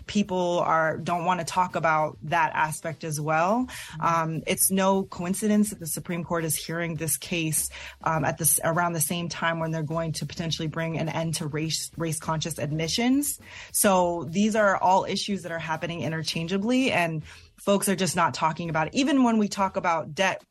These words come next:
Speaker 1: we don't even use the term debt forgiveness in the Debt Collective. We talk about debt cancellation
Speaker 2: Mm-hmm.
Speaker 1: because there's nothing to be forgiven for. Nobody did anything wrong.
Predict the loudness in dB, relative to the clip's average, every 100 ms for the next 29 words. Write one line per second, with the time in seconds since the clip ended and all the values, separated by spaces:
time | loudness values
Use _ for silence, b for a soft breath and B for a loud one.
0 | _ -4 -2 2 2 0 -4 -4 -4 -4
1 | -4 -2 0 2 0 -2 -2 -2 2 2
2 | 4 2 2 0 0 0 0 -2 0 -2
3 | -2 -4 -2 -6 -4 -4 -4 -2 0 2
4 | 4 4 2 -2 -12 -6 -4 -2 -2 0
5 | 0 0 -2 -6 -6 -4 -4 -4 -4 -4
6 | -2 -2 0 0 0 -2 0 0 -2 -4
7 | -4 -4 -4 -4 -4 -2 0 2 2 0